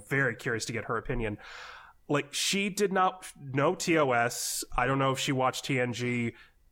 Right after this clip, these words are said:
as much, or certainly, I don't think as often, 'cause I think very few people have watched T N G as often as I have. I mean, it's a small group. Um,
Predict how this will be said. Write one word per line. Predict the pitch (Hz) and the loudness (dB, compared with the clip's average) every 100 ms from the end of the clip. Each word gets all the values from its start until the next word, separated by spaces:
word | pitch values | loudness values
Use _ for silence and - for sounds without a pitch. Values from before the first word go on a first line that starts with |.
| - | -2
as | 135 135 139 | 2 2 2
much, | 139 127 - | 4 4 2
or | 131 | 2
certainly, | - 151 131 123 113 | 4 2 2 -2 0
I | 117 | 2
don't | 120 117 | 4 2
think | 110 | 0
as | 113 117 113 | 2 4 4
often, | 123 - 110 | 2 2 -4
'cause | 113 | -2
I | 107 | -2
think | - 107 - - | -2 -4 -6 -2
very | 127 123 104 | 2 4 2
few | 107 | 0
people | 113 104 104 | 0 0 0
have | |
watched | 104 98 - | 0 0 2
T | 113 | 2
N | 101 | 2
G | 104 | 2
as | |
often | 101 101 113 | 2 0 0
as | 107 | 0
I | 101 | 0
have. | 98 101 101 - - - - | 2 2 0 -2 -6 -6 -2
I | 104 | 0
mean, | 104 101 - | 2 0 -2
it's | - | -4
a | - | -2
small | - 117 101 | 2 4 2
group. | - 104 - - - - - - | 2 -2 -2 -8 -4 -4 0 6
Um, | 120 107 101 98 | 8 8 4 -2